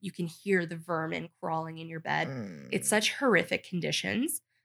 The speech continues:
Speaker 1: that you have to numb yourself to it.
Speaker 2: That's
Speaker 1: You
Speaker 2: true.
Speaker 1: can't just, you know, you can't, you can't do it sober, basically.
Speaker 2: Mm-hmm.
Speaker 1: So it's, it seems like it's kind of one of those things where it's, like, the toxic circle and they kind of, like, you,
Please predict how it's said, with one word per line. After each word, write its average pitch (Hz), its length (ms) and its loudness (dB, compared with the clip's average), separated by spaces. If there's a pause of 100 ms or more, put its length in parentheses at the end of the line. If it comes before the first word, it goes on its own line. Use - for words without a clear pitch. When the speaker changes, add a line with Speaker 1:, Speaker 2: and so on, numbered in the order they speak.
(160)
Speaker 1:
that 175 260 -2
you 190 140 6
have 165 360 4
to 165 80 -8
numb 160 260 -4
yourself - 460 -4
to 156 200 -6
it. - 240 -8
Speaker 2:
That's 196 220 -6
Speaker 1:
You - 100 -18
Speaker 2:
true. 180 320 -4
Speaker 1:
can't 175 260 0
just, 175 460 -2
you 180 100 0
know, 160 260 0
you 185 120 0
can't, - 300 -2
you 208 120 -2
can't 220 240 4
do 208 140 2
it - 100 0
sober, 165 340 0
basically. 165 600 -4
Speaker 2:
Mm-hmm. 196 160 4
Speaker 1:
So 160 200 2 (360)
it's, - 400 -2
it 170 120 -8
seems 190 220 -2
like 185 160 -2
it's 185 140 -10
kind 180 180 -2
of 175 60 -2
one 175 100 2
of 175 60 -2
those 180 160 -2
things 160 240 -4
where 160 100 -2
it's, 151 140 -8
like, 156 180 -6
the 160 320 -4 (1300)
toxic - 480 -2
circle 160 540 -2
and 156 180 -6
they 160 60 -8
kind 160 260 -6
of, 160 160 -6
like, 151 200 -4
you, 160 260 -8